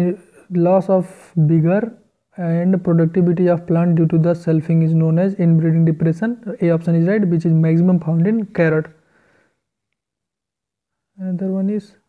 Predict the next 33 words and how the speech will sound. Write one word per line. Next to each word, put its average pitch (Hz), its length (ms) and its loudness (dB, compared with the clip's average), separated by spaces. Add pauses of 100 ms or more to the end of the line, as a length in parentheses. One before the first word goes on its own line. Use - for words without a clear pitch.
(140)
rhizome 175 560 0
is 175 160 2
an 180 160 0
edible 170 420 2
part 165 380 -2
of. 156 320 -2 (1000)
Right 170 280 0
answer 170 260 0
is 202 240 -2 (240)
ginger. 160 400 2 (1040)
In 175 120 0
sweet 170 280 0
potato 180 360 0
and 170 160 0
radish, 175 280 2
that 165 200 0
is, 170 140 -2 (800)
in 175 140 -2
sweet 185 200 0
potato, 196 300 0
that 170 240 0
is 165 220 -6 (500)
tuber, 185 340 0
which 175 180 0
is 165 100 2
modified 160 520 0
root. 226 220 -2 (560)
In 160 440 2
radish, 180 440 2
that 160 180 0
is 156 140 0
modified 160 580 0
root. 208 220 0